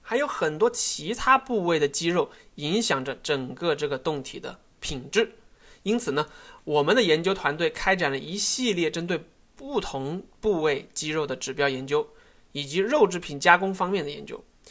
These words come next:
毕竟，一个猪百分之七十五的胴体要被进一步加工，变成培根啊、香肠啊或者火腿之类的，至少在美国是这样的。那么，研究加工的原材料和新加工的工艺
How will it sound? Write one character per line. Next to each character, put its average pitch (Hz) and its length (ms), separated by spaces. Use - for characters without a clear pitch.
毕 220 100
竟， 190 240
一 185 80
个 226 100
猪 226 360
百 143 240
分 220 120
之 226 80
七 262 320
十 254 140
五 214 160
的 156 80
胴 196 240
体 139 220
要 160 120
被 160 480
进 320 220
一 151 80
步 147 120
加 147 160
工， 156 220
变 156 180
成 139 260
培 143 240
根 214 200
啊、 226 240
香 214 260
肠 139 220
啊 156 80
或 156 160
者 147 80
火 - 260
腿 - 240
之 - 140
类 139 140
的， - 60
至 170 120
少 165 100
在 196 100
美 160 120
国 165 240
是 202 120
这 156 120
样 135 180
的。 - 80
那 247 140
么， 220 220
研 160 300
究 220 160
加 226 420
工 220 260
的 180 120
原 135 280
材 143 220
料 139 180
和 143 200
新 208 420
加 185 160
工 175 160
的 160 100
工 208 240
艺 269 280